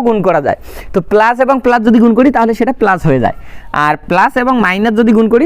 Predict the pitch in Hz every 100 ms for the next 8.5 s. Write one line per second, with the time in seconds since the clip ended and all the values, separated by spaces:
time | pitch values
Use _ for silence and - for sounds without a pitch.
0 | 285 208 202 214 240 240 214 214 175 143
1 | - 147 139 139 175 220 254 247 247 208
2 | 208 196 214 214 208 254 - 196 185 175
3 | 190 202 320 - - - 147 160 190 254
4 | 254 247 214 208 180 175 170 185 320 160
5 | 220 - - - 214 196 160 131 123 -
6 | 196 202 220 254 202 180 - 233 180 170
7 | 170 - 151 131 120 - 175 214 202 214
8 | - - - 180 -